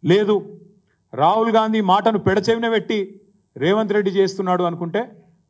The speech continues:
తప్పకుండా ఇది ఇంకా పెద్ద ప్రాబ్లం. వెంటనే రాహుల్ గాంధీ గారు ఆయన పార్టీని, ఆయన పార్టీ నాయకత్వాన్ని అదుపులో పెట్టాలా, వెంటనే చెప్పాలా. రాహుల్ గాంధీ గారికి అనుమాత్రం చిత్తశుద్ధి ఉన్నా, ఏమాత్రం చిత్తశుద్ధి ఉన్నా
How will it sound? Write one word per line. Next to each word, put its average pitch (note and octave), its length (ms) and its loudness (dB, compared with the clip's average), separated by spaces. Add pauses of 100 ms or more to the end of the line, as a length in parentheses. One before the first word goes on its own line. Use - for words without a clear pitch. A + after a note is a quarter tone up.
(200)
తప్పకుండా F#3 400 0
ఇది F3+ 100 0
ఇంకా F3+ 200 0
పెద్ద F3 120 -2 (100)
ప్రాబ్లం. E3 320 2
వెంటనే E3+ 340 -6
రాహుల్ D#3 220 -2
గాంధీ D3+ 240 -6
గారు D#3+ 160 -4 (520)
ఆయన D3 140 -4 (120)
పార్టీని, E3 460 -2
ఆయన D3+ 120 -4 (100)
పార్టీ D3+ 260 -2
నాయకత్వాన్ని D3 580 -4 (560)
అదుపులో D3+ 360 2
పెట్టాలా, E3+ 300 2 (460)
వెంటనే E3 340 -2
చెప్పాలా. A#2+ 320 -4 (800)
రాహుల్ A3+ 400 2
గాంధీ A#3 360 0
గారికి A3 280 -2 (1300)
అనుమాత్రం A3+ 680 2
చిత్తశుద్ధి F#3+ 520 -4
ఉన్నా, E3 140 -2 (200)
ఏమాత్రం A3 640 0
చిత్తశుద్ధి F3+ 480 -4
ఉన్నా D3+ 160 -2